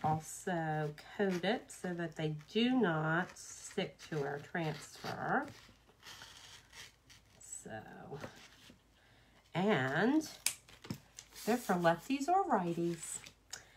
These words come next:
So whether you are a lefty or whether you are a righty, you can use these transfer trimmers. So, hey, Miss Shirley, how are you?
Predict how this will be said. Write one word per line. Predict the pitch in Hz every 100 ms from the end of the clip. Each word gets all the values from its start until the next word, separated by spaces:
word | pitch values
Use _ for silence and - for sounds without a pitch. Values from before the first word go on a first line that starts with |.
| - -
So | 240 208
whether | 185 170
you | 170 170 170
are | 170
a | 165
lefty | 190 277 - 403 403 - - -
or | 381 370
whether | 311 277
you | 269 254 254
are | 247 233
a |
righty, | 185 160 151 156
you | 160 214 294
can | - 202 196 185
use | 185 180 170 165 156 -
these | 139 123 120 175 185 - - - - _ - - _ - - -
transfer | 202 - - 180 180
trimmers. | - 180 - 98 - - - - - - - - - - - - -
So, | - 82 - - - - - - - - - - _ _ - - - - - - - -
hey, | 165 160 175 226
Miss | 302 415 427
Shirley, | - - 359 349 339 330 339 339 330 311
how | 214 196 202
are | 247 294
you? | 285 277 277 277 277 277 285 285